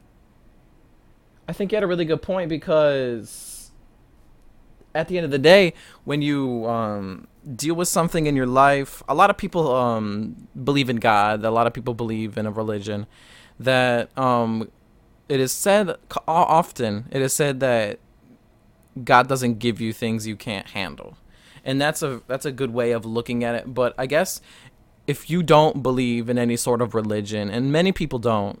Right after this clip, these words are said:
and I wanna be for, for everyone, if you don't believe in a religion or if you do, um, I wanna be there for you. And basically,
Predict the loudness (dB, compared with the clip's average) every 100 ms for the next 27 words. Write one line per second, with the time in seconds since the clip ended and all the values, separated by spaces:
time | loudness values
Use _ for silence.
0 | -8 -4 -2 0 -2 -4 0 2 2 0
1 | -2 -2 -2 -4 -2 4 4 4 -2 -4
2 | -6 -8 -10 -6 -4 0 2 0 0 -2
3 | -2 -2 -2 -2 -2 -4 -4 -6 -8 -4
4 | -2 -2 -2 -4 -10 -20 -20 -20 -20 -20
5 | -14 -2 2 2 0 0 2 2 2 -2
6 | -2 0 0 2 2 0 -2 -4 -2 -2
7 | -4 -4 -2 -2 -2 -6 -14 -16 -12 -2
8 | 0 0 -2 -6 -2 -2 -2 -4